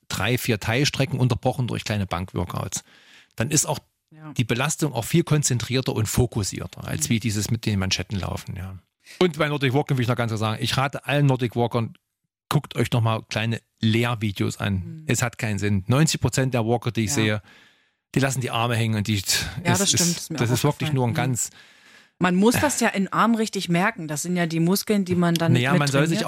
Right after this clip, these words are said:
Speaker 1: auch
Speaker 2: ne?
Speaker 1: abdrücken. Man soll ja
Speaker 2: Ja,
Speaker 1: auch in den,
Speaker 2: ja.
Speaker 1: in, in den Trizeps gehen, also in den hinteren Oberarm, ja,
Speaker 2: Mhm.
Speaker 1: also auf gut Deutsch Winkearm, den soll man auch so ein bisschen trainieren. Die Schulter mobilisieren, das heißt, du musst den Arm, einen langen Armhub generieren,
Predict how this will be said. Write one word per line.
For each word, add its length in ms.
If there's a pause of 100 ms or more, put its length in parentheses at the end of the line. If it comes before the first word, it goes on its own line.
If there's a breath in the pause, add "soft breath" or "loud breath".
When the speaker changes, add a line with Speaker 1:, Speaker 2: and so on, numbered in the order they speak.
Speaker 1:
auch 0
Speaker 2:
ne? 80
Speaker 1:
abdrücken. 440
Man 120
soll 140
ja 60
Speaker 2:
Ja, 100
Speaker 1:
auch 100
in 80
den, 160
Speaker 2:
ja. 40
Speaker 1:
in, 140
in 160
den 160
Trizeps 540
gehen, 160
also 180
in 80
den 140
hinteren 340
Oberarm, 560
ja, 60
Speaker 2:
Mhm. 60
Speaker 1:
also 160
auf 180
gut 160
Deutsch 200
Winkearm, 520
den 160
soll 140
man 180
auch 100
so 80
ein 60
bisschen 200
trainieren. 400
Die 120
Schulter 320
mobilisieren, 640
das 140
heißt, 200
du 60
musst 160
den 180
Arm, 300
einen 180
langen 300
Armhub 640
generieren, 640